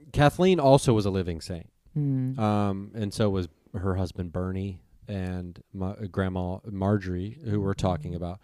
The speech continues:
Speaker 1: Lester was, uh, Les, Les Clark. Um, he was also a living saint.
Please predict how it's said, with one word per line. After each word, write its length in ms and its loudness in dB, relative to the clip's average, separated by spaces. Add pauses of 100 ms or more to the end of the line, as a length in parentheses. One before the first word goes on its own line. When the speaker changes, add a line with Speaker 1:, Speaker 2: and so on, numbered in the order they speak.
(380)
Speaker 1:
Lester 580 -4 (240)
was, 440 -6 (180)
uh, 360 -8 (460)
Les, 460 -6 (200)
Les 200 -4
Clark. 260 -4 (460)
Um, 380 2 (240)
he 180 4
was 220 4
also 360 0
a 40 -2
living 260 -4
saint. 260 -10